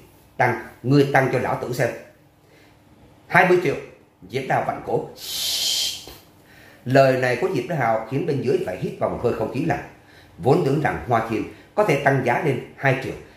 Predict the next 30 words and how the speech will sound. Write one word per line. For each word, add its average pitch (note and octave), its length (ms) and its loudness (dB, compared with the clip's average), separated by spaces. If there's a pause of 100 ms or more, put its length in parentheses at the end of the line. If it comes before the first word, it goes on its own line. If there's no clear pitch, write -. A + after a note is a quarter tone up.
(120)
đã A#2+ 260 0
là G2+ 360 0
quá G#2+ 200 0
lắm F3 100 0 (100)
rồi, G2 140 -2 (320)
nhưng E3+ 140 4
không F3 160 2
ngờ G#2+ 240 2
lại G#2 100 -8
gặp - 260 -8
tên A#2 240 0
như A2+ 140 -2
thế E3 60 0
này. D3+ 140 -2 (800)
Bích F3 180 -2
Ba A#2 340 2
tìm A2+ 200 -2
đâu B2 140 0
ra A2+ 240 0 (240)
tên B2 260 0
nam A#2 280 0
tu A#2 140 4
này G2 100 -2
vậy? D#2 160 -8 (380)
Mà B2 180 0
hét E3 240 2
giá C3+ 240 2 (200)
là A#2 260 2
hét G3+ 140 -2 (120)
tên, A#2+ 300 0